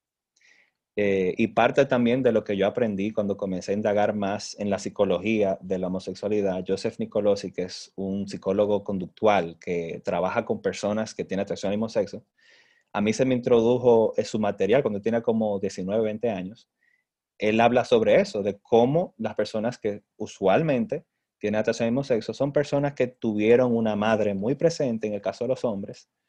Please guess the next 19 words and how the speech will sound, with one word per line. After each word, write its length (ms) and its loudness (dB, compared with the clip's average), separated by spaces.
y 140 -2
un 200 0
padre 480 2
muy 280 -2
ausente, 580 -4
y 240 -2
tuvieron 360 -2
esa 160 -4
identificación 920 -6
temprana 520 -6
con 160 -10
la 120 -18
mamá, 520 -6
y 60 -6
que 140 -12
la 80 -6
mamá 200 -6
era 140 -4
muy 400 -4